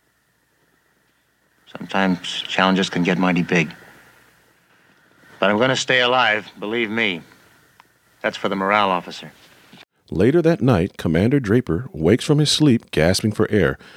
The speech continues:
Speaker 2: when the oxygen in his cylinder runs out.
Speaker 1: Well, I've licked the heat and shelter problem. Breathing, that's a different story. Moving about, exerting myself, I found that I can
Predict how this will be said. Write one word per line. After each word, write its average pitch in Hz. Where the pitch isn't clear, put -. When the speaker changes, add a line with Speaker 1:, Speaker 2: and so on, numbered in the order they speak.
Speaker 2:
when 85
the 73
oxygen 107
in 98
his 95
cylinder 90
runs 71
out. 95
Speaker 1:
Well, 120
I've 101
licked 135
the 113
heat 113
and 113
shelter 98
problem. 80
Breathing, 120
that's 110
a 95
different 92
story. 80
Moving 127
about, 117
exerting 101
myself, 92
I 90
found 104
that 95
I 95
can 87